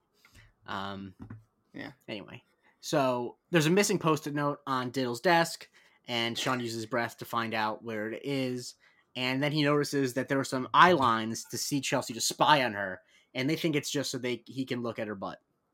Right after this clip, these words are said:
Speaker 2: Right, 'cause that's what they both proceed to do. But also, what they notice is on behind the Post-it notes are addresses.
Speaker 1: Yes,
Speaker 2: Um,
Speaker 1: right.
Speaker 2: yeah. So,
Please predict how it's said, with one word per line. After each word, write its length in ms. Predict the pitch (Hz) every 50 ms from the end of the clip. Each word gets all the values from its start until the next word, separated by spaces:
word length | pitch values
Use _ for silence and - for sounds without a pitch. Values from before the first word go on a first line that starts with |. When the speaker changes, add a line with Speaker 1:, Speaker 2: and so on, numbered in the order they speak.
| _ _ _ _ _ _ -
Speaker 2:
Right, 380 | 151 147 139 127 120 127 - - _ _ _ _ -
'cause 140 | - 151 135
that's 220 | 135 135 131 -
what 100 | 143 135
they 140 | 139 127 127
both 260 | 120 127 123 123 123
proceed 220 | - 131 - - 127
to 80 | 123 117
do. 220 | 110 113 - - - _ _ _ _ _ _ _
But 260 | - 190 170 139 - - -
also, 560 | 165 165 165 - 180 170 165 160 156 156 - -
what 500 | - 151 135 147 147 160 175 185 - -
they 120 | - 170 170
notice 360 | 165 165 165 170 160 165 - - _ _ _ _ _ _ _ -
is 160 | 165 151 139
on 340 | - 147 143 143 143 139 135 -
behind 360 | - 143 139 135 143 143 135
the 60 | 135
Post-it 280 | 135 139 139 135 131 147
notes 180 | 135 135 135 131
are 100 | 143 143
addresses. 640 | 139 131 127 127 - 127 127 - - - - - _ _ _ _ _ _ _ _ _ _ _ -
Speaker 1:
Yes, 240 | 135 131 127 123 120
Speaker 2:
Um, 80 | 120
Speaker 1:
right. 180 | 127 104 87 - - _ _ _ _ _ _ _ _ _ _ - -
Speaker 2:
yeah. 260 | 165 151 131 113 - - - _ _
So, 500 | - - - 180 165 165 165 147 104 -